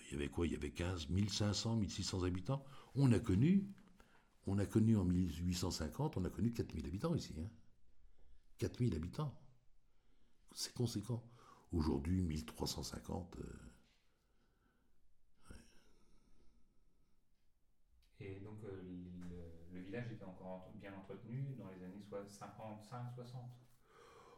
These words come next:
Speaker 1: Oh non, il n'était pas bien entretenu. Enfin, je veux dire, la, la municipalité devait sûrement faire ce qu'elle pouvait faire, mais, euh, les maisons avaient du mal à,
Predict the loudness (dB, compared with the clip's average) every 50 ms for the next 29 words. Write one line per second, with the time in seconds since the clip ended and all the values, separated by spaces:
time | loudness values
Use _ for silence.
0 | -4 4 8 8 10 10 10 8 6 6 4 2 2 -2 -2 0 0 0 2 2
1 | 4 4 2 2 0 0 -2 0 2 6 8 10 10 10 8 6 4 0 -2 -2
2 | 0 0 0 0 -2 -4 -8 -16 -20 -20 -20 -20 -14 -8 -6 -6 -4 -4 -4 -4
3 | -2 0 0 2 2 2 0 -2 -4 -2 0 0 2 4 4 6 6 4 4 0
4 | 0 0 0 0 0 0 0 -2 -2 -2 -2 -4 -4 -4 -4 -4 -4 -4 -2 -2
5 | -2 -2 0 0 0 2 0 0 -2 -6 -12 -18 -18 -18 -18 -20 -14 -6 -2 2
6 | 4 6 6 4 4 0 -4 -8 -10 -6 -4 -2 0 0 0 0 0 0 0 0
7 | 0 0 -2 -2 -2 -2 0 2 2 4 4 4 4 6 4 4 4 4 2 0
8 | 0 0 0 0 2 2 0 0 -2 -4 -6 -8